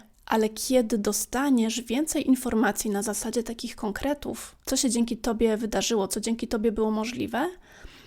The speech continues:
to zaczniesz mieć jeszcze inny, głębszy kontakt z tym, że naprawdę robisz ważne rzeczy.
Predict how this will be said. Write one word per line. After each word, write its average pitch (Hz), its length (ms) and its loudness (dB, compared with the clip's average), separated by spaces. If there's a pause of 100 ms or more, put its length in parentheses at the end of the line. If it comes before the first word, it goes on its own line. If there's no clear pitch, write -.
(120)
to 254 100 0
zaczniesz 277 560 2
mieć 240 260 2
jeszcze 277 360 0
inny, 269 400 6
głębszy 254 460 0
kontakt 262 560 -4
z - 100 0
tym, 262 180 2
że 262 80 -2
naprawdę 233 680 0 (260)
robisz 226 300 0
ważne 196 320 -2
rzeczy. - 340 -8